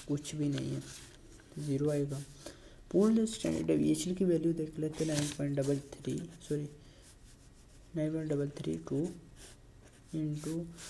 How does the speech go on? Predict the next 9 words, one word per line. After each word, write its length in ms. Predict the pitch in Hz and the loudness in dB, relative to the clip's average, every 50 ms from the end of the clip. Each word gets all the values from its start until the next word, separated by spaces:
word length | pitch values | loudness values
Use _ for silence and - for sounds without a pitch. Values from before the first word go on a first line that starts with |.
| - - - - - - - | -14 -14 -14 -16 -12 -2 2
one 260 | 147 147 156 165 165 | 2 4 4 2 2
over 180 | 160 160 165 160 - - - | 2 2 2 0 0 -4 -4
n 180 | - 143 151 165 | 0 2 2 2
one 280 | 151 143 139 147 165 190 - - - - - - - | 2 2 2 0 -2 -4 -6 -10 -14 -20 -18 -8 -4
हमारे 180 | 139 143 139 | -2 -2 0
पास 200 | 139 139 139 - - - | 0 -2 -2 -2 -4 -4
फ़ाइव 280 | - 139 139 147 156 156 | -2 -2 0 0 0 0
है, 60 | 147 151 - - - - - | -2 -4 -6 -10 -16 -14 -6
plus 300 | - 147 151 151 - - | -4 -2 -2 -2 -4 -10